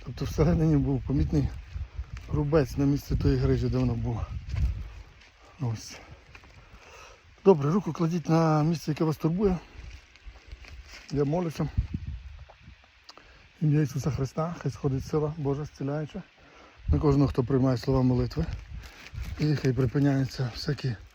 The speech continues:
хвороботворні процеси, всяка неміч, симптоми, хай забираються геть. Хай відновлюється температура, вага, обмін речовин, система травлення, дітородні органи хай зціляються,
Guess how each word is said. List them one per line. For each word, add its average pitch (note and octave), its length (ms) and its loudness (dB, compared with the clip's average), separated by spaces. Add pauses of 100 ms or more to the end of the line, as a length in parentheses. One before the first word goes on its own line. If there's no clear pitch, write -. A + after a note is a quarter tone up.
(380)
хвороботворні C3+ 840 -2
процеси, B2 480 -6
всяка B2 300 -4
неміч, B2+ 500 -2
симптоми, B2+ 540 -2
хай C3 160 -6
забираються A#2+ 520 -4
геть. A#2+ 240 -8 (960)
Хай C3 80 -2
відновлюється B2+ 520 -2
температура, C3 680 -2 (160)
вага, B2+ 400 0 (920)
обмін C3 280 2
речовин, B2+ 480 -2 (280)
система C3+ 340 -2
травлення, C#3+ 540 0 (840)
дітородні C3+ 460 0
органи D3 300 2
хай D3+ 140 -6
зціляються, E3 600 -2